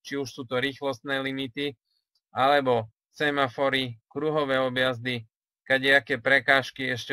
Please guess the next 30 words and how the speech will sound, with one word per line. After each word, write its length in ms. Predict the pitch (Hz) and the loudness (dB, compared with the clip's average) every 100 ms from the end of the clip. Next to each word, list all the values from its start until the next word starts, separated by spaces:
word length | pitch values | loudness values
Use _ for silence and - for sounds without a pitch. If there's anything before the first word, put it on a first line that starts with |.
| 135 | -4
občas 320 | 123 143 117 | -4 -8 -4
aj 240 | 131 123 | -2 -2
tie 80 | 123 127 | -4 -2
mesta 320 | 135 123 131 | -4 -4 -6
prerábajú, 800 | 113 143 139 131 127 131 127 123 113 _ _ _ _ - | -2 4 4 4 2 2 2 0 -8 _ _ _ _ -4
tak 160 | 120 | -4
sú 160 | - 127 | -4 -6
rôzne 400 | 127 131 131 120 | -4 -4 -4 -2
výluky 560 | 135 151 139 - 127 98 | -2 -2 -4 -6 -8 -4
a 160 | 131 | -2
tak 240 | - 127 120 | 0 0 2
ďalej 340 | 123 127 123 117 | 2 2 2 0
a 80 | 120 | -2
tak 240 | - 110 110 | -4 -4 -2
ďalej. 400 | 113 110 107 101 | -2 -2 -4 -8
Čiže, 560 | - 117 113 120 113 _ _ _ - | -12 -8 -2 -2 -4 _ _ _ -10
o, 400 | 117 113 110 110 | -4 -2 -2 0
tá 160 | 127 127 | 2 4
rýchlosť 400 | 143 160 135 - | 2 -2 -6 -6
tu 80 | 131 | -8
bude 480 | 131 127 127 123 | -6 -2 2 2
viac 320 | 117 131 135 131 | 2 2 2 0
ako 400 | 123 117 123 117 117 113 113 113 - 110 | -8 -6 -2 -2 0 0 -2 -2 -6 -8
významná. 640 | 117 107 113 107 104 98 _ _ _ _ | -8 -8 -6 -6 -6 -14 _ _ _ _
Čo 160 | - 143 | -10 -8
sa 160 | 156 143 | -6 -8
týka 320 | 151 151 135 | 2 4 4
druhé-, 560 | 131 165 156 156 160 | 2 2 4 4 2
e, 240 | - 131 123 | -2 -4 -4
druhej, 640 | 135 165 151 135 123 120 | -2 0 2 2 2 -2